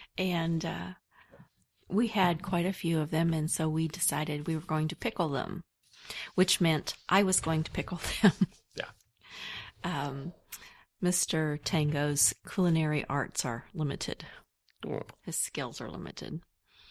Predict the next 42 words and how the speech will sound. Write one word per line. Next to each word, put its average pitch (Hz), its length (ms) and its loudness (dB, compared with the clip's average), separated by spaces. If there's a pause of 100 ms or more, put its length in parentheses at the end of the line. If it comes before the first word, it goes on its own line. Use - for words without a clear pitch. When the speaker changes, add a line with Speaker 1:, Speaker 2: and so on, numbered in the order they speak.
(720)
Speaker 1:
He - 140 -2
can 170 180 0
make 165 200 2
a - 40 -6
tuna 165 260 0
sandwich, 143 500 -2
maybe. 143 360 -2 (440)
Speaker 2:
Hey, - 240 -6 (580)
I, 147 320 4 (100)
I'm, 135 280 0
I'm 117 160 2
actually 123 340 -2
the 92 80 0
one 82 200 -4
that - 120 -12
cooks - 400 -8
the - 120 -8
jalapeno 50 680 -8
poppers - 560 -10 (200)
out - 140 -6
on - 120 -10
the - 80 -12
grill. - 280 -10 (480)
Speaker 1:
We 208 140 2
had 196 220 -2
none 147 180 2
of 143 100 -2
those 143 220 -8
this - 120 -10
summer. - 360 -8 (160)
Speaker 2:
But 143 340 8 (280)
Speaker 1:
Anyhow. 226 600 10
Speaker 2:
the 107 160 4
lesson 101 460 -2
that 90 120 -4
we 101 140 0
learned. - 480 -6 (300)
Speaker 1:
The 214 100 4
lesson 226 460 6
that 180 140 2
we 165 160 6
learned, 147 440 2